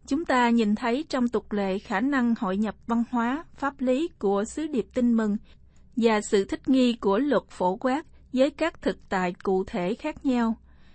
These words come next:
Ở nơi mà nếu sự can thiệp pháp lý đến chậm sẽ gây nguy hiểm và có hại cho chính cộng đoàn.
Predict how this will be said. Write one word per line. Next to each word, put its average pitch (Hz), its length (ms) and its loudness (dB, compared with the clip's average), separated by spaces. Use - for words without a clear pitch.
Ở 208 160 2
nơi 254 500 2
mà 208 180 2
nếu 240 220 2
sự 220 240 0
can 254 240 -2
thiệp 233 240 -2
pháp - 300 -6
lý 277 260 -2
đến 262 300 0
chậm 190 280 -2
sẽ 208 240 0
gây 247 240 0
nguy 247 200 2
hiểm 226 340 0
và 220 180 2
có 277 260 -2
hại 202 360 -2
cho 233 160 0
chính 254 380 -2
cộng 202 220 -2
đoàn. 202 320 -2